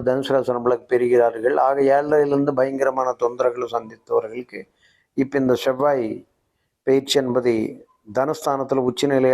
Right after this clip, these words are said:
அடைகிறதுனால சமுதாயத்திலையும் குடும்பத்திலையும் உச்சநிலைகள் அடைந்து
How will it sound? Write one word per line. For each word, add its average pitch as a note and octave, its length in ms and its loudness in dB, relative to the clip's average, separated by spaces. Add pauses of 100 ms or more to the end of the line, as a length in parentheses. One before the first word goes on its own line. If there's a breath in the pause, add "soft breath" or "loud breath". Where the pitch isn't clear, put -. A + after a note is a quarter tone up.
அடைகிறதுனால A#2 580 0 (1080)
சமுதாயத்திலையும் D3 880 0
குடும்பத்திலையும் C3+ 680 0
உச்சநிலைகள் B2 680 0
அடைந்து A#2 240 0